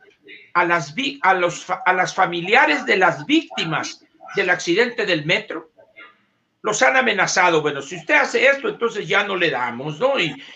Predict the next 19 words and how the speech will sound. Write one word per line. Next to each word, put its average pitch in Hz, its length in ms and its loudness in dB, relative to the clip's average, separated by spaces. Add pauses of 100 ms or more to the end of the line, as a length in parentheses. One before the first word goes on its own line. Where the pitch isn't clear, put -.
y 190 100 0
a 196 80 4
ver, 220 300 2
demuestre 247 580 -2
que 202 80 -8
usted 240 280 -2
estaba 226 360 2
ahí 190 460 0
y 165 140 0
esto". 165 300 -6 (920)
Ahorita 302 640 0 (300)
ya 269 320 -2
nadie 285 420 0
habla 311 420 2
de 262 200 -4
ese 285 180 -6
accidente, 277 880 -6 (480)
ya 294 160 0
no, 339 480 -2